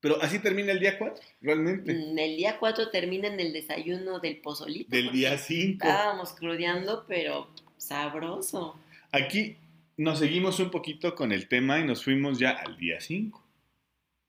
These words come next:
Speaker 1: ¿Qué se
Speaker 2: Sí.
Speaker 1: llamaba?
Speaker 2: Pues la verdad es que el día cinco era tiempo de repetir.
Speaker 1: ¿Por qué no? Se vale, ¿no?
Speaker 2: Se
Speaker 1: Ya era,
Speaker 2: vale, ¿no? Como
Speaker 1: ya
Speaker 2: en
Speaker 1: era,
Speaker 2: todo viaje,
Speaker 1: ya era
Speaker 2: cuando
Speaker 1: lunes, ya era lunes.
Speaker 2: cuando ya dices, "A ver,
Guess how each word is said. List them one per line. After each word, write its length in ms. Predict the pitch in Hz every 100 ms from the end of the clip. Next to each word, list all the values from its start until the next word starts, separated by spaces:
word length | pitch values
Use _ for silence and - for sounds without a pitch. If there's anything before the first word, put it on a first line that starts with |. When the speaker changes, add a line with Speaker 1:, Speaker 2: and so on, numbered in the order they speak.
| _ _ _ _ _ -
Speaker 1:
¿Qué 120 | 117
se 100 | 110
Speaker 2:
Sí. 80 | 113
Speaker 1:
llamaba? 400 | 139 165 180 - _ _ _ _ -
Speaker 2:
Pues 120 | 190
la 100 | 185
verdad 160 | 180 202
es 60 |
que 80 | -
el 60 | 233
día 80 | 226
cinco 320 | 226 220 220
era 220 | 208 208
tiempo 340 | - 156 151 185
de 60 |
repetir. 500 | 190 214 - - 359 - - _
Speaker 1:
¿Por 180 | 220 175
qué 140 | 147
no? 240 | 110 98 - _ _ _
Se 160 | -
vale, 320 | 220 175 123 98
¿no? 300 | 135 214 233
Speaker 2:
Se 60 |
Speaker 1:
Ya 80 | 185
era, 100 | 214
Speaker 2:
vale, 140 | 185 175
¿no? 240 | 190 277
Como 160 | - 160
Speaker 1:
ya 80 | 196
Speaker 2:
en 60 |
Speaker 1:
era, 80 | 202
Speaker 2:
todo 200 | 220 220
viaje, 580 | 208 202 202 214 214 226
Speaker 1:
ya 140 | 233
era 80 | 233
Speaker 2:
cuando 160 | 156 131
Speaker 1:
lunes, 220 | 104 98
ya 60 | 151
era 100 | 135
lunes. 400 | 104 87 - -
Speaker 2:
cuando 380 | - 190 190 190
ya 200 | 196 220
dices, 300 | 226 220 190
"A 80 | 185
ver, 300 | 190 190